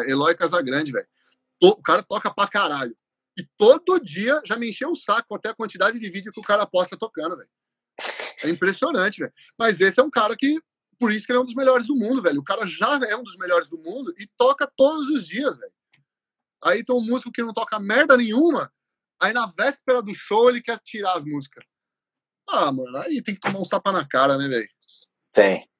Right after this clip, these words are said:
Speaker 2: Nem, nem, eu, eu, eu,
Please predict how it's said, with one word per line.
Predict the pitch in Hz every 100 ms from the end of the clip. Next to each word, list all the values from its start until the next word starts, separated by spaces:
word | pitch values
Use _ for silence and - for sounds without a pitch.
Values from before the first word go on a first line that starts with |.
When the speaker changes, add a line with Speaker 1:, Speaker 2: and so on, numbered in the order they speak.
| _ _ - - _ _ _ _ _ -
Speaker 2:
Nem, | 113 185 165
nem, | 135 156
eu, | 120 110 104 80 58 _ _
eu, | 95 127 117
eu, | 135